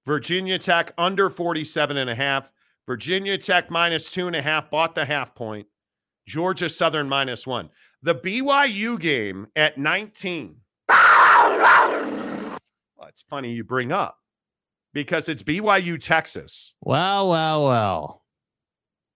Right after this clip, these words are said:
Speaker 1: I love B Y U plus nineteen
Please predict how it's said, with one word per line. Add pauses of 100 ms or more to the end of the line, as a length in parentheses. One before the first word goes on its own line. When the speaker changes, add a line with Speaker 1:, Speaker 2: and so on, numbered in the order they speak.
(420)
Speaker 1:
I
love
B
Y
U (1200)
plus
nineteen